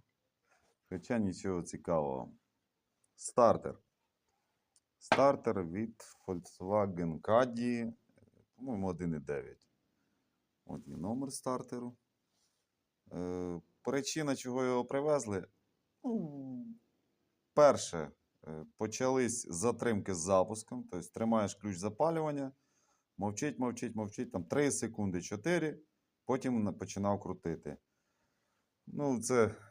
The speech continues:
мій знайомий ремонтник слюсар. Він його сам вскрив і привіз в такому стані, розібраний. І у нас там закінчились щітки. Зараз нажму на паузу,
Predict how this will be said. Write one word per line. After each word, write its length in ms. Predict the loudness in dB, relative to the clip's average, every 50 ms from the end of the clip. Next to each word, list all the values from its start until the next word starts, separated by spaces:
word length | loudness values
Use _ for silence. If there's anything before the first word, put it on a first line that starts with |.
| -20 -20 -14 _
мій 180 | -4 -4 -4 -2
знайомий 680 | -2 -2 -2 0 0 0 0 0 0 -2 -2 -4 -8 -14 _ _ _ _ _ _ _ _ _ _ _
ремонтник 760 | -8 -6 -4 -4 -2 -2 -2 -2 -2 -2 -4 -4 -8 -10 -8 -6
слюсар. 460 | -4 -2 -2 0 0 0 0 0 -2 -8 -18 -20 -20 -20 _ _ _ _ _ _ _ _ _ _ _ _ _ _ _ _ _ _ _ _ _ _ _ _ _ _ _ _ -18 -18 -18 -20 -20 _ -20 -16 -8 -2
Він 200 | 2 4 4 4
його 180 | 4 4 4 4
сам 280 | 4 6 6 6 4
вскрив 480 | 2 0 0 2 2 4 4 4 4 2
і 20 |
привіз 320 | 2 0 2 2 0 0 -2
в 40 |
такому 340 | -4 -4 -2 -2 0 0 -2
стані, 360 | 0 2 2 2 2 2 2
розібраний. 640 | 0 0 0 0 0 -2 -2 -2 -4 -6 -8 -10 -14 _
І 140 | -14 -12 -8
у 60 | -6
нас 200 | -4 -2 -4 -4
там 200 | -4 -4 -4 -4
закінчились 720 | -4 -4 -4 -4 -4 -6 -4 -4 -4 -4 -4 -4 -8 -14 _ _ _ _ _ _ _ _ _ _ _ _ _ _
щітки. 640 | _ -20 -10 -6 -4 -4 -4 -6 _ -12 -12 -12 -12 _ _ _ _ _ _ _ _ _ -10
Зараз 220 | -8 -8 -8 -8
нажму 260 | -8 -8 -6 -6 -6
на 120 | -4 -6 -6
паузу, 580 | -4 0 0 2 2 2 0 -4 -6 -10 -12